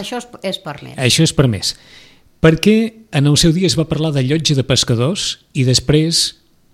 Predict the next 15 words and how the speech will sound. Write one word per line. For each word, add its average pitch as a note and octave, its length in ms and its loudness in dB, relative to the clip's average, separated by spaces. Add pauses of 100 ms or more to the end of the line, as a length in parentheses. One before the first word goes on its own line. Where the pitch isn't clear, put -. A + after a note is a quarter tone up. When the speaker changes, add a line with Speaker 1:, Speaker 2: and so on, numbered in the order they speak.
(200)
Speaker 2:
aquesta D3 340 0
llotja D3 300 2
no B2+ 140 2
va A#2 160 0
ser, A#2 360 2
no A#2+ 200 -2
va B2 80 -2
ser B2+ 180 0 (140)
possible? G#2 440 -4
Bàsicament C#3 520 0
per B2+ 120 0
aquest B2 220 -2
assumpte B2 340 0
de A#2+ 140 0
la, A#2 140 0